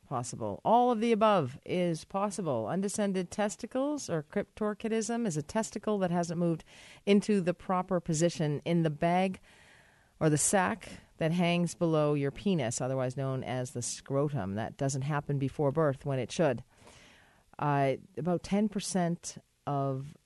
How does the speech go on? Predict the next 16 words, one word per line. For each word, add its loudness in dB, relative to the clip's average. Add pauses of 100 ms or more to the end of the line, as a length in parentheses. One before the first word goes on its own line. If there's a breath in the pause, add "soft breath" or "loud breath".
(100)
the -4
time, -4
both 0
testicles -4
are -4
undescended, -4
but -6
you -4
can 0
also -4
lose -2
a -8
testicle -6
through -6
an -4
accident -8